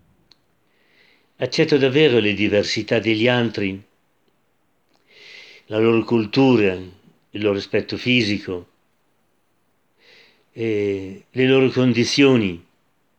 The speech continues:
Io in relazione con gli altri. Beh, è un bell'incontro anche questo di C F I, che ci porta con, eh,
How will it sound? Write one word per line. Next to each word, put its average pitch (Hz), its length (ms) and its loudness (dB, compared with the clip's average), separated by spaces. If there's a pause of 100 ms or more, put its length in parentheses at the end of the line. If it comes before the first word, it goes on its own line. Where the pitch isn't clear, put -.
(1500)
Io 135 440 -2
in 117 200 0
relazione 110 540 0
con 107 180 -4
gli 95 160 -4
altri. 87 540 -8 (1040)
Beh, 107 260 0 (920)
è - 80 -8
un 98 160 -2
bell'incontro 95 840 -2
anche 92 240 -6
questo 95 420 -6
di 95 200 -6
C 92 300 -4
F - 160 -10
I, 92 400 -8 (520)
che 104 140 -16
ci - 180 -10
porta 110 680 -2 (560)
con, 104 380 -4
eh, 90 400 -6